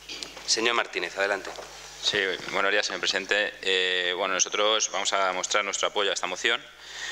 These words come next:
Speaker 2: Como ya dijimos en plenos pasados, está claro que ustedes confunden lo que es la libre elección de enseñanza con lo que es la defensa de la enseñanza pública, que no tiene nada que ver. Pero esto lo venimos viendo desde el principio de la legislatura y todo el mundo que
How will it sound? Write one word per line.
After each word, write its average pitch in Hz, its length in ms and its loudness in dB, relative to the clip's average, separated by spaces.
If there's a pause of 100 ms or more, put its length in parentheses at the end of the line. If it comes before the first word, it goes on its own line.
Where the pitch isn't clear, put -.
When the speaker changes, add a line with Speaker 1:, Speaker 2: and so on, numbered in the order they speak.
(180)
Speaker 2:
Como 92 180 2
ya 101 100 6
dijimos 110 340 2
en 110 80 0
plenos 104 240 0
pasados, 117 480 2
está 101 220 0
claro 101 240 2
que 98 40 -6
ustedes 104 580 2
confunden 104 460 0
lo 95 120 0
que 95 60 0
es 95 60 0
la 101 80 4
libre 98 460 2
elección 95 400 -2
de 95 60 0
enseñanza 101 560 2
con 92 100 0
lo 85 80 -2
que 95 60 0
es 92 60 -2
la 92 80 2
defensa 92 320 0
de 92 40 4
la 87 80 2
enseñanza 85 340 0
pública, 85 380 -2
que 82 80 -4
no 85 100 -2
tiene 82 180 2
nada 78 180 2
que 82 100 -2
ver. 78 140 -2 (420)
Pero 95 100 2
esto 107 160 2
lo 104 160 4
venimos 104 540 2
viendo 101 220 0
desde 104 80 2
el 101 40 -6
principio 98 280 -2
de 92 60 4
la 95 40 2
legislatura 98 680 0
y 87 120 -6
todo 92 160 0
el 92 60 0
mundo 95 260 0
que 92 480 2